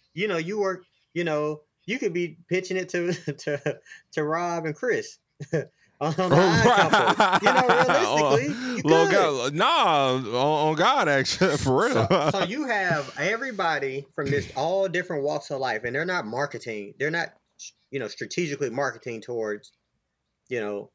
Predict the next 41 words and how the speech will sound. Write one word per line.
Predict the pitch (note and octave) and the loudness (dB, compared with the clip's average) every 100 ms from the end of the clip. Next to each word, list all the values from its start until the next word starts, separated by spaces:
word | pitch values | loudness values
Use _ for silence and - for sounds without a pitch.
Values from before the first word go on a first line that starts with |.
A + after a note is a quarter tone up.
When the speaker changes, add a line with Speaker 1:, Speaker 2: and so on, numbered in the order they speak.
| - | -10
Speaker 1:
single | - F3+ D3+ | -4 -2 -2
women | C#3 C#3 B2+ | -2 -4 -4
in | A#2 | -6
their | A2+ | -6
thirties. | - A2+ D#2+ D#2 - _ _ _ _ _ _ G#2 | -4 -4 -6 -12 -20 _ _ _ _ _ _ -8
Speaker 2:
Mm-hmm. | G#2+ | -2
Speaker 1:
This, | A2+ C3+ - G2 | 0 -2 -4 -4
this | G#3+ A3+ | -4 -4
is | E3 D3 | -6 -4
a, | C3 A2+ F#2+ _ _ _ _ | -4 -4 -8 _ _ _ _
this, | C3 G3 G3+ A#2 | -6 -6 -6 _
this | C3+ G3+ F3 | -6 -6 -6
is | C#3 | -6
a | |
one | B2+ C3 D#3+ | -4 -4 -4
size | D3 D3+ D3+ C#3+ | -4 -4 -6 -6
fit | D3 C#3 | -6 -4
all. | F#3+ F#3 E2 - _ _ _ _ _ _ | -4 -6 -8 -14 _ _ _ _ _ _
This, | E3 G3 | -4 -4
this | - G3+ | -4 -6
marketing | C#3 C#3+ C#3 C#3+ C#3 | -4 -4 -4 -4 -4
is, | B2+ A#2 _ | -6 -8 _
it, | A2 D#3 D#3 | -6 -6 -4
it | - G#3 | -4 -2
affects, | F#3+ D3+ D3+ - | -2 -4 -6 -6
it | - G3+ | -6 -6
can | - C#3 - _ | -4 -8 -10 _
be | A2 D#3+ - - | -8 -8 -10 -16
ta-, | C#3+ - | -16 -8
it | D#3 | -6
could | - F#3 | -6 -8
be | G3+ D3+ _ _ _ _ _ _ | -8 -12 _ _ _ _ _ _
pushed | C4 D4+ - | -6 -6 -4
to | B2 | -4
any | F3+ G#3+ | -2 -2
walks | F#3 G#3 G#3 G3+ | -2 -4 -4 -6
of | F#3+ | -6
life. | D4+ A3 - _ _ _ _ _ - - | -6 -8 -14 _ _ _ _ _ -20 -8
There | D#3+ G3 | -2 0
is | G#3+ G3+ | -2 -2
no, | G3 F#3 E3+ D3+ | -2 -2 -2 -6